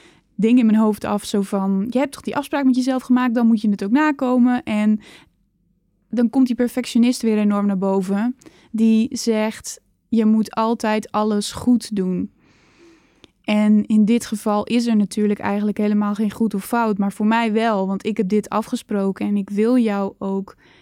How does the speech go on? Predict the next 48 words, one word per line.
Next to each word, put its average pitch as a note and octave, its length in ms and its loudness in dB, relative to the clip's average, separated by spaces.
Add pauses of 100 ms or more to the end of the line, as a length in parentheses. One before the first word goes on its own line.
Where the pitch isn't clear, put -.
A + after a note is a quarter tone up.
(100)
iedere A3 320 2
week G3+ 240 -2
die G3+ 140 -4
inspiratie G#3 680 -2
sturen. A#3+ 680 0 (1600)
Dus B3 400 2
in A#3+ 160 2
mijn A3+ 160 2
hoofd B3 280 2
is A#3+ 100 -2
het G#3+ 100 -2
dan G#3 200 -2
zo, G3+ 220 0
als A3 200 -2
er A3+ 100 0
iets G#3+ 140 -4
extra's A3+ 460 -6
bij G#3 240 0
komt G3+ 400 -2
wat G#3 200 -4
heel A#3 240 2
veel A3 160 -2
tijd G#3 280 -4
vraagt, G#3 640 -10
zoals G#3+ 480 -2
bijvoorbeeld G#3 400 -6
zo'n G#3 180 -4
masterclass, G#3+ 760 -4 (800)
ehm, A3+ 480 2 (400)
ja, D4 200 2
dan G#3 120 2
moet G#3+ 120 6
ik G3+ 80 0
dat G#3 160 -2
er G#3+ 80 -2
maar G3+ 140 -2
eventjes G#3+ 320 -4
naast G#3 320 -2
doen, C#4 120 4
dan C4 80 6
moet A#3 120 4
ik G#3+ 60 -4
dat A3 140 -2
er A3 60 -6
maar G#3 120 -4
eventjes A3 280 -4
bij A#3 260 0
doen. G3 320 -2